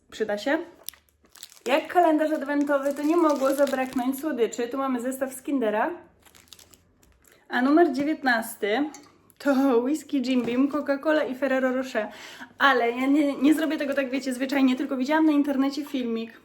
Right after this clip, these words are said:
zdjęcie, jak po prostu z tego można stworzyć wiertarkę. Jak się zapakuje po prostu w papier, to będzie wyglądał jak wiertarka, ale mam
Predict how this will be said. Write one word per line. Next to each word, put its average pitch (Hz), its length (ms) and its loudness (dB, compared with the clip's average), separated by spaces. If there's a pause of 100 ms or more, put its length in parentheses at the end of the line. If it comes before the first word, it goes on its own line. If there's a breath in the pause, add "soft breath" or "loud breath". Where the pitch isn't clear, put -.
(120)
zdjęcie, 226 580 -2 (680 loud breath)
jak 254 260 -2
po 262 80 -12
prostu 262 400 -6
z - 120 -18
tego 277 520 -2
można 247 800 -2 (420)
stworzyć 285 640 0
wiertarkę. 269 640 0
Jak 208 120 -2
się 254 100 -8
zapakuje 302 420 -2
po - 120 -10
prostu 277 280 -4
w - 60 -12
papier, 285 340 0
to 262 80 -6
będzie 247 220 -2
wyglądał 240 300 -2
jak 240 120 -6
wiertarka, 240 420 0
ale 220 120 2
mam 262 180 4